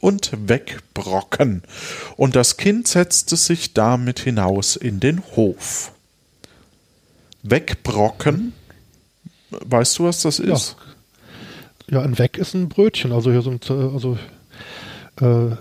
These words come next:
Speaker 2: ich hab jetzt also spontan meine Oma, äh, vor Augen, die immer zu Silvester sich irgendwie altes Brot in Milch gebrockt hat und das dann ausgelöffelt hat. Das war so ein Traditionsding.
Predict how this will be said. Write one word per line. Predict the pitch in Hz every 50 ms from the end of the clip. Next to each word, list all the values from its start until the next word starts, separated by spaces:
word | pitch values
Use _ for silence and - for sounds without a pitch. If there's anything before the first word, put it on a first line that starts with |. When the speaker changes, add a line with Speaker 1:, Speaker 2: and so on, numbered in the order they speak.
| - -
Speaker 2:
ich | - -
hab | - 139 -
jetzt | 170 - - -
also | 165 123 -
spontan | 131 - - 156 139 - - 123 131 160 196
meine | 190 180 170 156 147 - -
Oma, | 147 131 156 185 226 233 233 226 208
äh, | 247 233 226 214 214 220 214 - -
vor | - - 190 180 -
Augen, | 165 180 196 196 196
die | 160 160
immer | - 185 196 190
zu | - - 190 156
Silvester | 165 170 151 165 208 - - - 135
sich | 120 - 131 - -
irgendwie | 156 151 147 147 -
altes | - 156 180 - 180 -
Brot | - - - 165 214 - -
in | 151 127 123
Milch | 139 151 143 - -
gebrockt | - 117 - 120 - 147 - - - - - -
hat | 131 - - -
und | 135 123
das | 139 -
dann | - 127 120 120
ausgelöffelt | 120 127 127 - - 127 117 120 117 - 127 120
hat. | 127 117 -
Das | 123 - - -
war | 123
so | 120 131
ein | 127 120
Traditionsding. | - - 123 127 - - 143 151 165 156 - - - 117 110